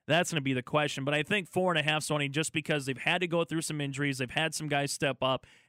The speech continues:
And I think you said it a couple weeks ago. You didn't even know Hendricks was out because that's how good, uh, you know, <laughs> Dawson Weber was playing against U N D. So I'm gonna go four and a half.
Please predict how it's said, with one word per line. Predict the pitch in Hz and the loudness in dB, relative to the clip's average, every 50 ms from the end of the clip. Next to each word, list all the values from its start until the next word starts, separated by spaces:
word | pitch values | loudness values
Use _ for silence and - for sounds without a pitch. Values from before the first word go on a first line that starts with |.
| _ - - | _ -2 2
And | 156 156 151 147 143 143 143 - - | 4 4 4 4 4 2 -2 -4 -4
I | 135 131 131 143 | -2 0 0 0
think | 147 - 202 202 170 | 0 0 -2 -2 -2
you | 151 190 | -2 -4
said | 208 - - 151 | -2 -2 -2 0
it | 143 | 0
a | 139 | -2
couple | - 165 147 135 139 | -2 -2 -2 0 0
weeks | 147 175 170 - - | 0 -2 -2 -2 -2
ago. | 131 | -2
You | 123 127 147 | -2 -2 -2
didn't | 180 175 | -2 -2
even | 165 156 151 143 | -2 -2 0 0
know | 139 139 135 | 0 0 0
Hendricks | - - - 175 170 165 156 - | 0 0 0 0 0 -2 -4 -4
was | - 139 127 | -4 0 0
out | 147 170 185 - | 2 2 0 -2
because | - - 143 - 143 131 | -6 -4 -2 -2 0 0
that's | 139 135 - | -2 -2 -2
how | - 139 | -4 -2
good, | 139 151 143 139 | 0 0 -2 -2
uh, | 123 - _ _ _ _ - | -4 -8 _ _ _ _ -4
you | 139 | -2
know, | 151 139 131 | 0 0 0
<laughs> | |
Dawson | 131 151 - 170 185 - - 151 | -2 0 0 0 0 0 -2 -2
Weber | 147 139 160 175 185 | 0 0 0 2 0
was | 165 147 139 - | 0 0 -2 -2
playing | - 160 156 147 | -2 -2 0 0
against | 139 135 135 135 131 - - - | 0 -2 -2 -2 -4 -4 -4 -2
U | 160 147 | -2 -2
N | 131 120 120 | -2 -2 -2
D. | 120 156 160 147 | -2 0 0 0
So | 127 - - 135 | -2 -2 -2 -2
I'm | 131 139 165 | -2 -2 -2
gonna | 180 160 | -2 0
go | 147 143 135 | 0 0 -2
four | 131 - 139 131 123 | -2 -4 -6 -6 -6
and | 120 | -6
a | 117 | -8
half. | 117 107 95 - | -12 -14 -16 -18